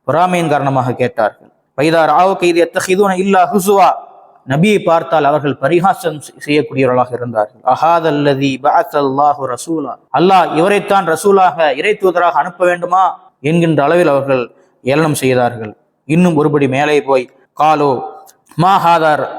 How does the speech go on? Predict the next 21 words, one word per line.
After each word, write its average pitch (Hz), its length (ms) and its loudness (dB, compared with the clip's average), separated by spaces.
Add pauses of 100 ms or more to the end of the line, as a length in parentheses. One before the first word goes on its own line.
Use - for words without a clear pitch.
(120)
மா 165 180 2 (100)
ஹாதர் 151 380 2
ரசூல்." 220 320 2 (460)
என்ன 190 340 2
ஒரு 180 200 2
இறை 180 220 2
தூதர் 156 280 0
இவர்? 135 280 0 (460)
"யாக்குலு 196 540 2
தஆம் 185 400 2
வ 165 120 0
யம்ஷி 196 480 0
ஃபில் 175 200 2
அஸ்வாக் 170 460 0 (360)
லௌலா 185 400 4
உன்சில 185 460 0
இலைஹி 185 420 2
மலக்குன் 185 600 -4
யகூன 175 440 2
மஅஹு 151 380 0
நதீரா." 127 500 -6